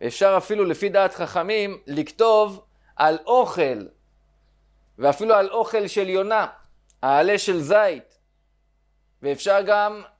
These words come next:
לכתוב על בעלי חיים, על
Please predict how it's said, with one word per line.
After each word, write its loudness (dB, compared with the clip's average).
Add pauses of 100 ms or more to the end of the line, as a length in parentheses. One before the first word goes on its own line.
(680)
לכתוב 0
על 2 (1080)
בעלי 2
חיים, 0 (2500)
על 4